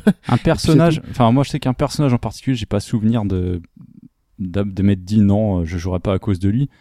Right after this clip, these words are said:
Speaker 2: Par contre, des chara design plus généraux, je pense que oui. Je pense à tous les jeux Compile Heart, euh, par exemple, où il y a quand même des trucs, euh,
Speaker 1: Ouais, mais t'as quand
Speaker 2: enfin,
Speaker 1: même fait les jeux, c'est
Speaker 2: après, c'est des systèmes de jeu qui m'intéressent pas, donc, euh, mais je vois les chara design, je me dis, ah ouais,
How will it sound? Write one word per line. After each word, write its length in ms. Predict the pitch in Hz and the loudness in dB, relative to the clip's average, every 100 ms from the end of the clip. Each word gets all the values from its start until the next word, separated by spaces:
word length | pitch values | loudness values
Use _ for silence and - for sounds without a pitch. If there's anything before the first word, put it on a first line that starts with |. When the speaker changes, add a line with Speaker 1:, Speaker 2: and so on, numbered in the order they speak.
| _ - | _ -6
Speaker 2:
Par 100 | - | 4
contre, 160 | 131 | 6
des 100 | 117 - | 6 4
chara 180 | 110 | 2
design 300 | 104 107 117 | 2 4 2
plus 160 | 107 110 | 2 0
généraux, 420 | 107 110 110 135 | 2 4 4 4
je 140 | 117 95 | 2 -2
pense 240 | 120 107 | -2 -2
que 100 | 117 | -2
oui. 160 | 104 104 | -2 -4
Je 120 | - | -2
pense 240 | 107 98 | -2 -2
à 140 | 87 85 | -2 -4
tous 100 | - | -4
les 60 | 95 | -2
jeux 140 | 104 | -2
Compile 340 | - 98 98 92 | 0 0 0 -2
Heart, 260 | 104 - 95 | -4 -6 -8
euh, 80 | 87 | -4
par 220 | 95 90 | -2 -2
exemple, 260 | 92 107 _ _ _ _ _ _ - | -4 -8 _ _ _ _ _ _ -6
où 120 | 104 | -2
il 20 | |
y 60 | 98 | 0
a 40 | |
quand 120 | 90 92 | 0 0
même 100 | 90 | 0
des 80 | 92 | 0
trucs, 280 | - 104 | 0 0
euh, 140 | 90 87 | -2 -2
Speaker 1:
Ouais, 40 | 85 | -2
mais 60 | 170 | 0
t'as 80 | 131 | 4
quand 100 | 131 | 4
Speaker 2:
enfin, 40 | 127 | 4
Speaker 1:
même 40 | |
fait 80 | 143 | 4
les 100 | 151 | 6
jeux, 140 | 185 | 6
c'est 80 | - | 4
Speaker 2:
après, 240 | - 127 143 | 2 4 6
c'est 100 | 127 | 4
des 80 | 117 | 2
systèmes 320 | 120 - 113 | 0 4 4
de 60 | 110 | 6
jeu 100 | 127 | 2
qui 100 | 104 | 2
m'intéressent 340 | 98 98 104 | 0 -2 -2
pas, 240 | 123 117 98 | 0 2 2
donc, 240 | 95 - | 0 0
euh, 180 | 92 87 - _ - | -2 -2 -8 _ 0
mais 60 | 101 | 2
je 60 | 92 | 6
vois 100 | 113 | 6
les 80 | 104 | 6
chara 160 | 101 | 4
design, 220 | 98 120 107 | 6 6 4
je 80 | |
me 80 | 95 | 2
dis, 180 | 87 90 | 0 -2
ah 120 | 87 87 | -2 -2
ouais, 240 | 92 92 | 0 -2